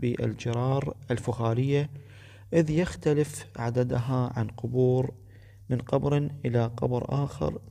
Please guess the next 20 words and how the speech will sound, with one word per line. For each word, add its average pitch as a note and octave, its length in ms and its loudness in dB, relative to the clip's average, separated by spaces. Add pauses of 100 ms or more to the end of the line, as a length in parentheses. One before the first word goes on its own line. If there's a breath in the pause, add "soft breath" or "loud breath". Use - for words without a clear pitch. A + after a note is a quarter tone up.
(640 loud breath)
وأقل C3+ 400 2
عدد C3 340 2
هو B2+ 460 2 (400 loud breath)
ستة - 600 -4 (140)
جرار B2+ 640 4
فيها A#2+ 720 0
ستة - 640 -6 (140)
موتى. G#2+ 320 -8 (520)
أما A2 200 0
النوع B2 280 0
الثاني B2+ 600 0 (480 loud breath)
مغطاة B2 680 -4
بنوع B2+ 400 2 (100)
من A#2 180 0
الحجر، C#3 600 2 (420 loud breath)
والنوع، B2 960 2 (880)
آه، B2 380 4
الثالث B2+ 760 0 (640 loud breath)
هو B2+ 460 4
القبور B2 720 0